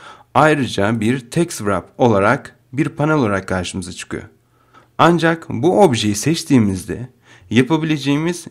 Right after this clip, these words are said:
en sık işlemler Options panelinde karşımıza çıkıyor. Options panelinin şöyle de bir özelliği vardır. Eğer pencereniz daha küçük bir yapıya sahipse o zaman buradaki özellikler kırpılacak ve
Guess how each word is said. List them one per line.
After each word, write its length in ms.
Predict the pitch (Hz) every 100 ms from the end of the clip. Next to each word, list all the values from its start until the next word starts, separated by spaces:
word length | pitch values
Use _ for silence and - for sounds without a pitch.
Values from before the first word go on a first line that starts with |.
| _ _ -
en 200 | 151 156
sık 340 | 147 120 -
işlemler 580 | 139 - 107 98 135 165
Options 420 | - 147 151 127 -
panelinde 440 | 156 120 117 156
karşımıza 500 | 123 110 107 98 92
çıkıyor. 280 | - - - - _ -
Options 440 | - 180 - 185 185
panelinin 560 | 185 170 175 185 190 -
şöyle 340 | - 185 165
de 120 | 120
bir 60 | 107
özelliği 520 | 104 98 104 98 98
vardır. 480 | 98 98 123 165 - _ - - _
Eğer 380 | - 135 147 147
pencereniz 760 | 143 131 131 165 196 113 95 - _ - 101
daha 280 | 101 143 143
küçük 300 | - 160 127
bir 60 |
yapıya 360 | 117 113 127 139
sahipse 640 | - 98 90 - 120 147 - _ - _ -
o 120 | 147
zaman 340 | 110 110 135
buradaki 320 | 127 120 127
özellikler 720 | - 107 101 95 92 120 123 120
kırpılacak 720 | 120 117 76 85 139 147 - _ - - -
ve 340 | 117 135 160